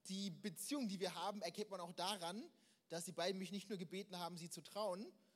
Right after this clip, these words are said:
sondern ich durfte auch Davids Trauzeuge sein. Ich hab mich richtig, ich war so richtig aufgeregt. Fünfter September zweitausendachtzehn, hab mich fertig gemacht und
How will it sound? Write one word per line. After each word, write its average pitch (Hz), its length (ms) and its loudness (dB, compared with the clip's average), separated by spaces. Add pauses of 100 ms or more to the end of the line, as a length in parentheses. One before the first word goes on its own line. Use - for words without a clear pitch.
(100)
sondern 175 380 -4
ich 170 160 -14
durfte 202 260 -2
auch 180 100 0
Davids 175 360 -2
Trauzeuge 160 580 0
sein. 113 280 -8 (1160)
Ich - 80 -8
hab 165 60 -6
mich 165 180 -6
richtig, 202 200 -6
ich - 80 -14
war 170 120 -2
so 170 80 -6
richtig - 280 -10
aufgeregt. 165 840 -4 (520)
Fünfter 208 240 -4
September 175 380 -6
zweitausendachtzehn, 170 1200 -6 (240)
hab - 100 -10
mich 190 160 -6
fertig 185 360 -6
gemacht 160 480 -10 (640)
und 165 500 -4